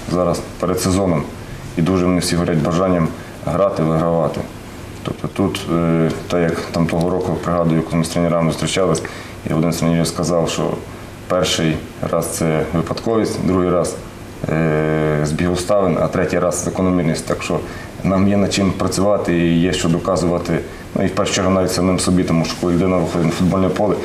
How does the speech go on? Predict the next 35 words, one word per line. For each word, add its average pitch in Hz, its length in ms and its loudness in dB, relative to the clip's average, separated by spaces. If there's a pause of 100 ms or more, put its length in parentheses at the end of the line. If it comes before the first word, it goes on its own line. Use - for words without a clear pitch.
(200)
взагалі 90 240 0
весь 87 300 2
час 113 160 2
треба 92 240 2
постійно - 320 -2
весь 87 100 0
час 87 140 0 (140)
доказувати, 98 640 0 (560)
що - 100 -8
ти - 120 -6
краще, - 320 0
ти 90 60 0
сильніше, 95 380 2
тим 87 80 2
більше 90 260 2
ми 87 80 2
планку 85 340 0
підняли 87 320 2
зараз 87 200 0
дуже 90 220 2
високо. 92 420 0 (520)
М, 73 240 0
треба 82 220 0
триматися 82 460 0
на 73 120 2 (320)
тому 80 220 0
рівні. 82 220 2 (260)
Для 76 180 2
того 82 200 0
в 82 140 0
нас 85 240 0
є 85 140 2
всі 85 260 0
умови 87 420 2 (680)
і - 40 -2